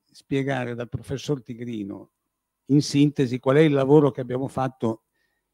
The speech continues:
in particolare per configurare attraverso il sito un modo per costruire la conservazione della memoria, e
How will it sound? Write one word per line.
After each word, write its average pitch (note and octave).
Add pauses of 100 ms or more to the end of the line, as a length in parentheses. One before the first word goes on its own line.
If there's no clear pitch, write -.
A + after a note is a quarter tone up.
in E3+
particolare D3+
per B2+
configurare C3+
attraverso B2
il F3+
sito B2+
un B2
modo C3
per A#2+ (800)
costruire C#3
la A2
conservazione A#2+ (360)
della B2+
memoria, D3+
e E3+